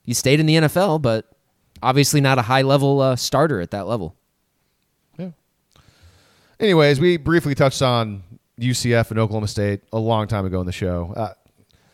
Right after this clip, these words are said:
Speaker 2: weird line, Cowboys by three on the road. I, yeah,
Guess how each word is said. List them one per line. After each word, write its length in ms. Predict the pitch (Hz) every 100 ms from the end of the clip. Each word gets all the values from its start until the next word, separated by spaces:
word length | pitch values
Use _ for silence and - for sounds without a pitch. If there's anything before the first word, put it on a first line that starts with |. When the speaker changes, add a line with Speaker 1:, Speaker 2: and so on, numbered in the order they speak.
| _ _ _
Speaker 2:
weird 300 | 104 139 180
line, 440 | 156 165 165 165 165 - -
Cowboys 460 | 139 143 147 147
by 160 | 139 135
three 240 | - 139
on 100 | 135
the 80 | 127
road. 460 | 123 123 123 123 117 _ _ _ _ _ _ _ _ _ _ _ _ _ _ 71
I, 400 | 71 113 104 104 _ _ _ 139
yeah, 300 | 123 123